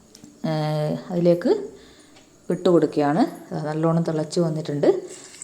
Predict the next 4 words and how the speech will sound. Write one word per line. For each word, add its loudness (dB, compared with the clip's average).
അതിലേക്ക് -4
നമ്മൾ -2
പത്തിരി, 0
പരത്തി -2